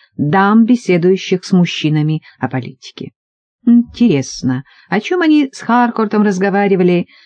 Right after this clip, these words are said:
когда танцевали на балах? Одри не могла вспомнить. Может быть, о музыке или даже разговоры о музыке он считает проявлением вульгарности. Она чуть не рассмеялась, но вовремя спохватилась.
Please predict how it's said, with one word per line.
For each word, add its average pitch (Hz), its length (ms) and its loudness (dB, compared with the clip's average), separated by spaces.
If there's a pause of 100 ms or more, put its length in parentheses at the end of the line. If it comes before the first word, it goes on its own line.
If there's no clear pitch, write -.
когда 175 460 -2
танцевали 180 580 0
на 165 120 0
балах? 139 640 -8 (720)
Одри 302 220 0
не 302 120 6
могла 240 300 2
вспомнить. - 640 -10 (220)
Может 226 160 2
быть, 240 160 0
о 247 80 4
музыке 254 520 0
или 151 300 0
даже 160 360 0 (180)
разговоры 190 680 2
о 180 100 4
музыке 190 800 2 (220)
он 160 180 0
считает 156 480 -2
проявлением 180 540 2
вульгарности. 185 920 -2 (540)
Она 294 220 2
чуть 302 260 -2
не 269 100 4
рассмеялась, 180 960 0 (420)
но 220 220 2
вовремя 151 520 0
спохватилась. - 880 -8